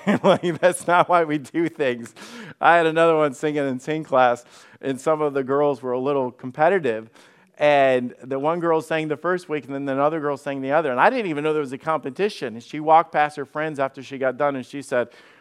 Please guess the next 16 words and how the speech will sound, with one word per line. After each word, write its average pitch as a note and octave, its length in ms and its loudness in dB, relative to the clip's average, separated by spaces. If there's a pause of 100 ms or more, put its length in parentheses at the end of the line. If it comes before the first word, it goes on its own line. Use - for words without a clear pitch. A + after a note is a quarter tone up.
(180)
"Let's D3 240 0
see D#3+ 100 -10
her C3+ 240 2
outdo B2+ 300 0
that B2 260 4
one." F#2 220 -14
And B2 120 -4
I'm D#3 240 6
like, C3+ 220 0
"Whoa!" G#3+ 880 4
<laughs> - 0 -
Like, C3 320 0 (1120)
like, F#3+ 280 2
I G3 140 6
mean, G3 220 2
my, G3 400 2